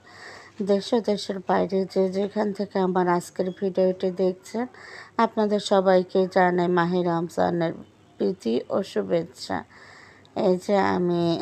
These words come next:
হচ্ছে শুক্রবারের একটা ভিডিও দিয়ে ভিডিওটা শুরু করেছি। তো, আহ, শুক্রবার বরাবর বাসায় গিয়েছিলাম। তো ওইখানে গিয়ে, আহ, আর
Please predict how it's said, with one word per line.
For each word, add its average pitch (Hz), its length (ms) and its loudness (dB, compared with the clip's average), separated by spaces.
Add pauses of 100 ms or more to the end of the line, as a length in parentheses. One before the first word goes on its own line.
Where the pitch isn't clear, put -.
হচ্ছে 180 380 0
শুক্রবারের 185 640 -2
একটা 180 300 -2
ভিডিও 175 380 2
দিয়ে 180 420 0 (100)
ভিডিওটা 190 400 -4
শুরু 180 320 -8
করেছি। 180 840 -2 (1000)
তো, 185 380 10
আহ, 185 440 2
শুক্রবার 180 460 2
বরাবর 180 460 4
বাসায় 175 480 0
গিয়েছিলাম। 185 600 0
তো 196 160 0
ওইখানে 170 540 0
গিয়ে, 175 260 2
আহ, 165 720 -2
আর 175 40 -2